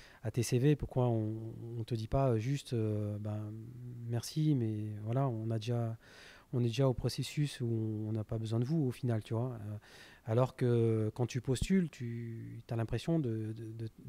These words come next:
d'être en phase avec l'offre d'emploi, tu vois. Euh, alors, je veux pas non plus qu'on, qu'on entende dans mes propos et qu'on se dise, « Ouais, euh, il postule à des offres d'emploi qui sont des bac plus cinq, il a pas de bac plus cinq. »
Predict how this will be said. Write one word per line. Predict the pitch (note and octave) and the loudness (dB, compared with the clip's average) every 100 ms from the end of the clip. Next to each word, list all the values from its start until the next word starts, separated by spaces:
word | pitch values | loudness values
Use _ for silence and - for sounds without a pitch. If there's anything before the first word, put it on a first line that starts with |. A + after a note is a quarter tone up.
| B2 - G#2+ - - - | -14 -14 -20 -20 -20 -20
d'être | B2 - C3 B2+ C#3 C#3+ | -18 -12 -2 0 2 2
en | |
phase | C3 F#3+ F#3+ C#3+ | 2 4 4 4
avec | B2 B2 | 0 0
l'offre | C3 - B2+ | -2 0 2
d'emploi, | C3+ - F3 C#3 | 2 2 0 0
tu | B2 | -2
vois. | C3+ D#3 - - - - A#2+ | -6 -6 -14 -20 -20 -10 -2
Euh, | A2+ G#2+ G#2+ G#2 G2+ G2+ G#2+ | 0 0 0 -2 -4 -6 -4
alors, | A#2 B2 - | 0 0 0
je | A2+ A#2 | -4 -2
veux | |
pas | A2+ C#3 | 2 4
non | C#3 C#3+ | 4 2
plus | - F3 G3+ - - - _ _ | 4 4 2 -4 -20 -20 _ _
qu'on, | - B2 A#2+ A#2 A#2 A#2 A#2+ A#2+ B2 C3 | -2 2 2 2 -2 -6 -14 -16 -16 -16
qu'on | - A#2+ | -4 0
entende | B2 D#3+ D3+ | 2 4 4
dans | B2+ | 6
mes | B2+ | 4
propos | - B2 - E3 F3+ C#3 B2 | 2 0 4 6 6 2 -2
et | A2+ | -2
qu'on | - A#2 | -2 0
se | A2+ | 2
dise, « | D#3 C3+ | 2 4
Ouais, | D#3 | 4
euh, | C3 A2+ G#2+ A2 - _ _ - | 4 2 -2 -6 -12 _ _ -6
il | C3 | -4
postule | B2+ A2 - C#3 | -2 -2 0 0
à | |
des | A2+ A2+ | 2 2
offres | A#2+ - | 0 0
d'emploi | A2+ A2+ A2+ C3 C3+ C3 | 0 2 4 4 6 4
qui | - A2+ A2+ | 0 -8 -6
sont | A2 B2 A#2+ | -6 -4 -2
des | A2+ | -2
bac | A2 | -4
plus | - A#2+ | -6 -6
cinq, | C#3+ C#3+ | -4 -4
il | A2+ | -4
a | |
pas | G2+ | -6
de | G#2 | -6
bac | G#2 | -8
plus | - | -8
cinq. » | A2 D3+ D#3+ | -4 0 0